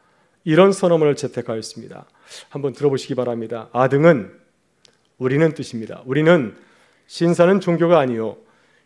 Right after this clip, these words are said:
기독교 교리에 위반하지 않은 본의를 이해하고, 신사참배가 애국적 국가 의식임을 자각하며, 또 이에 신사참배를 솔선 여행하고, 추이 국민정신 총동원에 참가하여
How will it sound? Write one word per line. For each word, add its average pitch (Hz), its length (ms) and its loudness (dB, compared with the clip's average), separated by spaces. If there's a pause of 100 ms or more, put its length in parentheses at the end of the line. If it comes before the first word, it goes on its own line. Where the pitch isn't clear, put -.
(120)
기독교 165 340 0
교리에 185 320 6
위반하지 170 720 2
않은 165 320 0
본의를 151 640 0
이해하고, 110 600 -8 (560)
신사참배가 170 720 4
애국적 175 460 2
국가 180 200 -2
의식임을 170 520 0
자각하며, 127 640 -6 (500)
또 165 240 0
이에 139 460 -2 (560)
신사참배를 190 800 2
솔선 202 580 -2
여행하고, 117 680 -4 (520)
추이 170 360 2
국민정신 180 840 2
총동원에 175 680 2
참가하여 139 720 -4